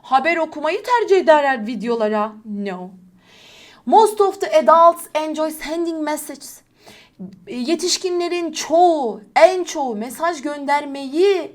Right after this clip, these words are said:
sever, göndermekten hoşlanır. Harika olur. Teenagers hate, nefret ederler online games diyemeyiz. Asla aradığımız cevap C seçeneği.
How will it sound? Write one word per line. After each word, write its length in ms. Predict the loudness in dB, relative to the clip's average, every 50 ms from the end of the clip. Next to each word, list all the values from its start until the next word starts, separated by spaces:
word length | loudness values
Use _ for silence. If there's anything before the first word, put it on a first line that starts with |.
| _ _ _
sever, 460 | -16 -10 -8 -6 -2 0 0 0 -2
göndermekten 720 | -4 -6 -10 -8 -4 -4 -4 -4 -4 -8 -10 -8 -6 -6 -4
hoşlanır. 420 | -6 -6 -6 -8 -8 -8 -8 -10
Harika 600 | -14 -6 0 2 4 4 4 4 0 -2 -2 -2
olur. 360 | -2 -2 -2 -4 -6 -10 -14 _ _ _ _ _ _ _ -20 -20 -20 -20 _ _ _ _
Teenagers 560 | -12 -10 -8 -8 -8 -8 -8 -10 -10 -12 -14
hate, 600 | -14 -12 -6 -2 -2 -2 -2 -2 -4 -6 -8 -10 -12 -18 _ _
nefret 300 | -12 -10 -8 -8 -8 -6
ederler 420 | -4 -2 0 0 0 0 -2 -2 -2
online 500 | -4 -6 -4 -4 -4 -4 -4 -4 -8 -10
games 200 | -10 -10 -12 -18 -20 _ _ _
diyemeyiz. 500 | -10 -6 -6 -4 -4 -4 -6 -6 -10 -12 -10 _
Asla 500 | -6 -6 -6 -8 -10 -8 -8 -8 -8 -8 -12 _ _ _ _ -10
aradığımız 460 | -8 -6 -6 -6 -8 -8 -10 -12 -12
cevap 340 | -10 -10 -10 -10 -12 -14 _ _ _ _ _
C 160 | -6 -4 -4 -4
seçeneği. 480 | -6 -10 -16 -14 -14 -14 -14 -14 -18